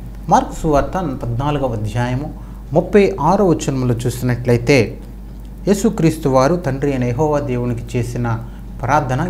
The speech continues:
గెత్సేమనే తోటలో యేసుక్రీస్తు వారు చేసిన ప్రార్థన నేను మీకు తెలియజేస్తూ ఉన్నాను. యేసుక్రీస్తు వారు గెత్సేమనే తోటలో చేసిన ప్రార్థన, దైవ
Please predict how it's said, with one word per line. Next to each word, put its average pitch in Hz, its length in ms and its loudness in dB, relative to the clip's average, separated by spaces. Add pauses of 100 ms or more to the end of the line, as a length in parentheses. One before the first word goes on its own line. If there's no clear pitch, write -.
గెత్సేమనే 120 460 -2
తోటలో 127 500 2 (420)
యేసుక్రీస్తు 185 560 2
వారు 131 180 6 (120)
చేసిన 120 220 -2
ప్రార్థన 120 540 2
నేను 139 240 2
మీకు 110 160 0
తెలియజేస్తూ 113 600 0
ఉన్నాను. 107 440 4 (540)
యేసుక్రీస్తు 190 580 2
వారు 156 180 4
గెత్సేమనే 131 500 -2
తోటలో 135 500 2 (760)
చేసిన 139 320 2
ప్రార్థన, 117 640 2 (520)
దైవ 202 340 4